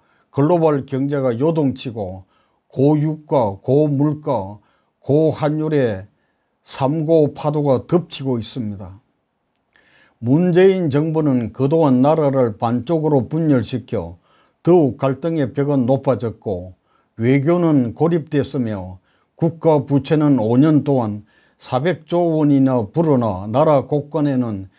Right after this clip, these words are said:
천 조 원이 넘는 빚이 쌓여 있습니다. 부동산 정책,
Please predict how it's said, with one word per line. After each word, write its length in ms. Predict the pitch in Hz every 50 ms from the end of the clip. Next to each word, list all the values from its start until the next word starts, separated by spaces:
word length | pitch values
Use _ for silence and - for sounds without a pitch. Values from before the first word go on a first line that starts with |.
| _ _ _ _ _
천 300 | - - - 196 214 208
조 140 | 175 175 165
원이 260 | 156 151 147 139 131
넘는 460 | 120 117 117 123 131 147 147 147 131 101
빚이 320 | 139 160 151 143 139 123
쌓여 460 | 107 - - - 120 135 160 156 127
있습니다. 580 | 110 107 - - 123 107 98 98 92 - 110 113 _ _ _ _ _ _ _ _ _ _ _ _ _ _ _ _ _ _ _ _ _ _ _ _ _ _ _
부동산 640 | _ - 170 185 185 185 175 - 165 160 147 139 127
정책, 600 | - 143 135 131 127 - - 131 107 92 95 -